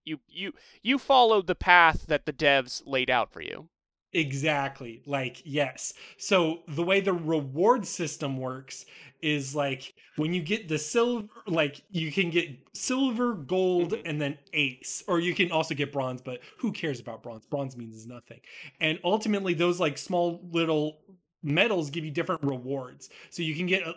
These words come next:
Speaker 2: you know, leaderboard, you can see your ghost. If you get the silver medal, you can see your ghost. So you can watch how you played it and see where you went wrong. Um, and then when you get gold,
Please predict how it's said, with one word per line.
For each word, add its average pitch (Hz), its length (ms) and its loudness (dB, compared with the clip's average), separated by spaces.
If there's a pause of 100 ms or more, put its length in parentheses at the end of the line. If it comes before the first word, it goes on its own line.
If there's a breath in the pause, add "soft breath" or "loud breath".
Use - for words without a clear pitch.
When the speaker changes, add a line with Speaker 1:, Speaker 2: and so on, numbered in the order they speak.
Speaker 2:
you 160 220 -4
know, 147 120 4
leaderboard, 143 560 -2
you 143 120 -6
can 151 80 -4
see 196 160 -4
your 160 160 -2
ghost. 131 420 -4 (180 loud breath)
If 156 120 -6
you 180 60 -4
get 214 280 0
the 165 80 0
silver 214 320 4
medal, 156 300 2
you 156 100 -4
can 147 140 0
see 170 160 -6
your 139 160 0
ghost. 131 460 -6 (180 loud breath)
So - 100 -6
you 156 140 -2
can 165 180 -2
watch 160 500 0 (160)
how 160 120 6
you 147 180 -4
played 156 340 0
it 208 200 0
and 147 100 -4
see 160 160 -6
where 139 140 -2
you 135 100 -4
went 143 180 -4
wrong. 143 380 -4 (540 loud breath)
Um, 147 460 2 (240 soft breath)
and 151 120 -2
then 160 120 0
when 160 140 0
you 156 40 0
get 143 340 -2
gold, 185 480 4